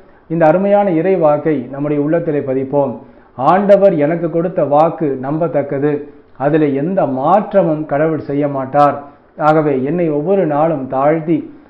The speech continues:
அவர் கொடுத்த வாக்கின் மீது முழு நம்பிக்கை வைக்கிறேன்" என்று நாம் நம்பிக்கையோடு ஜெபிப்போம்.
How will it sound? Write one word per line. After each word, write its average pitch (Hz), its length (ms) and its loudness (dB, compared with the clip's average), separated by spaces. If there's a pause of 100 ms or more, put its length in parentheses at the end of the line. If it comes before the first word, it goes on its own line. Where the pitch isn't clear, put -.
(120)
அவர் 156 280 0
கொடுத்த 185 320 -2
வாக்கின் 175 520 2
மீது 156 360 -2
முழு 165 340 -2
நம்பிக்கை 156 480 -2
வைக்கிறேன்" 160 520 0
என்று 143 520 -2 (220)
நாம் 139 240 -4
நம்பிக்கையோடு 165 600 0
ஜெபிப்போம். 180 600 2